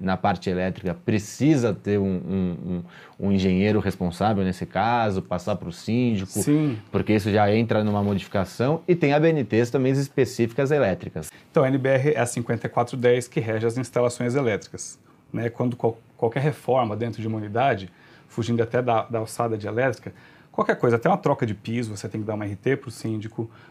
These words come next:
Speaker 2: você vai mexer em janela, você vai mexer na elétrica, qualquer coisa hoje em dia, até pra segurança e pra resguardo também do síndico, também com qualquer problema que acontecer dentro da unidade, responsabilidade, infelizmente, vai ser daquele morador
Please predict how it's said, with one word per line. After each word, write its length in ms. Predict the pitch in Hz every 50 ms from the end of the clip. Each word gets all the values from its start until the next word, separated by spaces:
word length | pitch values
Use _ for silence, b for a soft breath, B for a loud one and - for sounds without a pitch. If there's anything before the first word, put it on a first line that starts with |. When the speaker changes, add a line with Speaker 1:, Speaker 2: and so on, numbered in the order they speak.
| B B
Speaker 2:
você 240 | - 110 - -
vai 100 | 117 120
mexer 220 | 120 117 - - 131
em 40 | 123
janela, 480 | 113 120 113 107 104 104 107 104 104
você 240 | 101 101 101 - 113
vai 80 | 113 113
mexer 280 | 113 113 - - 120
na 100 | 117 113
elétrica, 340 | 110 107 110 107 107 - 123
qualquer 300 | - - 196 202 - 202 202
coisa 320 | - - 139 147 127 117 117
hoje 100 | 107 104
em 80 | 104
dia, 160 | 101 113 156
até 140 | 151 - 196
pra 160 | 185 - -
segurança 680 | 170 - - 185 190 180 - 127 135 127 - - 190 - -
e 80 | 208 175
pra 140 | - 170 147
resguardo 500 | 156 190 170 131 117 113 117 113 123 135
também 460 | - - 135 120 117 117 123 147 160 - - - - 147
do 160 | 131 135 120
síndico, 500 | - - 117 101 101 101 - - - 147
também 320 | - 156 139 117 117 117
com 160 | 117 - 156
qualquer 300 | 151 - 135 - - 120 120
problema 400 | - 139 127 117 117 117 120 120
que 60 | 131
acontecer 440 | 120 - 139 135 - 117 - - 120
dentro 200 | 120 127 123 -
da 80 | 147 135
unidade, 500 | 143 165 147 127 123 123 127 139 170 175 B B B B B B B
responsabilidade, 840 | 170 165 - - 127 120 117 - 123 120 127 120 120 120 120 135
infelizmente, 480 | 143 - - 135 123 113 110 113 113 -
vai 80 | 123 117
ser 160 | - 117 117
daquele 240 | 120 117 - 139 147
morador 480 | 160 175 196 156 123 120 113 117 120